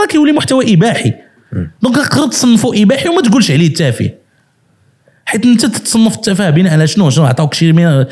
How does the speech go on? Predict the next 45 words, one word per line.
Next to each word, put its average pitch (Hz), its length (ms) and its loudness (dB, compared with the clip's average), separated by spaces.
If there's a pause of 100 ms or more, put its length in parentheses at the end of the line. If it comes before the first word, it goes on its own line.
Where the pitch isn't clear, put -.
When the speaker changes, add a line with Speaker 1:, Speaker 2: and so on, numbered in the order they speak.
(220)
Speaker 1:
عطاوك 151 260 -2
شي، 143 440 2
عطاوك 151 300 0
شي، 123 400 2
شي 127 220 0
عصا 123 260 -2
وبديتي 180 260 2
كتقري 190 520 -2
تقول 139 260 0
هذا 143 140 0
تافه، 170 320 0
هذا 156 120 2
لا، 185 300 2
هذا 147 100 0
تافه، 180 280 0
هذا 196 120 2
لا. 185 240 2 (400)
ما 190 80 0
عندكش 277 300 -2
لو 269 60 2
بوفوار 131 600 0
باش 131 160 -2
تحكم. - 320 -4 (1400)
دونك 190 200 2
انت 214 260 2
اللي 339 340 2
كتختار 151 840 -2
شنو 139 180 0
كتكونسومي، 123 720 0 (200)
حنا - 180 -2
اللي 208 120 0
كنختاروا 131 460 -2
شنو 113 180 -2
نكونسوميو، 139 580 -2 (440)
وحنا - 160 -2
اللي 302 120 0
كنعرفوا 185 380 -2
الحاجه. 131 280 -2 (260)
شنو 294 240 0
في 247 180 0
لو 180 160 2
ديبا 175 260 2
فين 175 220 0
خصو 160 280 -2
يكون؟ 285 280 -6